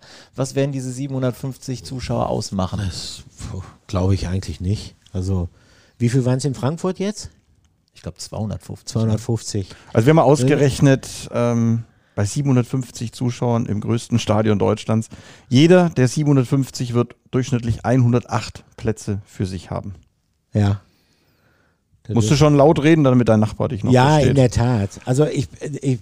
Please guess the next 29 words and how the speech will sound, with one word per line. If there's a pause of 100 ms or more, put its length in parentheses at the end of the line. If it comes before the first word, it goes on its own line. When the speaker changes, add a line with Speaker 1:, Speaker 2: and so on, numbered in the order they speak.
(100)
Speaker 2:
ich
tue
mich,
ich
tue
mich
nach
wie
vor
schwer,
das
einzuordnen.
Ich,
äh, (260)
weil, (420)
wenn
man
jetzt
zum
Beispiel
dieses
Spiel (440)
Eintracht
Frankfurt
gegen
Borussia
Dortmund
sieht, (380)
äh,